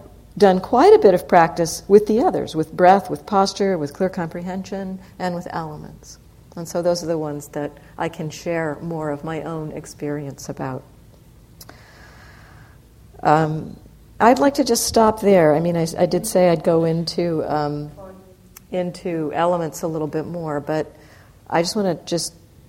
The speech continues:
see if there's any comments, questions, anything more. Um, yeah.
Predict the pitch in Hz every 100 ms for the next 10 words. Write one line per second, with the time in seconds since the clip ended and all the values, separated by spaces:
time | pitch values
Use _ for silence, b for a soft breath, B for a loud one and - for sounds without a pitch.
0 | - - - 190 165 165 160 151 - 190
1 | 175 165 - 165 165 165 160 143 - -
2 | 160 156 156 151 151 151 147 143 - -
3 | - 139 135 131 - - - _ - 151